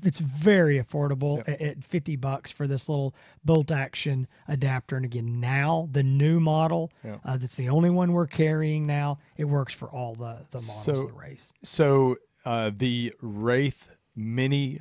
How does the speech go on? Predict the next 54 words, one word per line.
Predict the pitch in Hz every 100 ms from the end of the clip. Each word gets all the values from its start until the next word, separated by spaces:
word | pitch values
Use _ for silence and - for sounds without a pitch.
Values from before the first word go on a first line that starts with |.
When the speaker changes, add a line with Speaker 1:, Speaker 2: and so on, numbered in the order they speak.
| 170
Speaker 2:
four | - 127 139
K, | - 135
four | 120 143
K | 139 151 135
Mini | 139 139
four | - 143
power | 131 147 147 135
was | 120
so | - 147 139
popular, | - 139 - 165 160
but | 117 -
they | -
kinda | 131 135
got, | 131 135 123
I |
think, | 110 131 120
in | 107
the |
same | - 123 123 123 - - _
situation | - 135 - 123 123 - 127 117 98
they, | 120 117 -
that | 120 113
they | 113
did | 117 120
with | 110
the | 113
H | 113 113 -
D. | 123 135
They | 104
said, | 117 101 - - _ _ _ _ _
"This | 127 120
is |
very | 98 123 113
popular, | - 139 143 165 143
but | 117 117
for | 131
the | 117
guys | 123 123 131
wanting | 131 131 120
a |
lower | 117 127
magnification, | 127 127 120 95 - 143 - 143
it's | 113 -
not | 131 123 139
<laughs> |
really | 135
working." | 120 135 135 117
So | - 123
they | 123
came | - 131 131
out | 135 135
with | 131 -
the | 123
Wraith | 113 117 123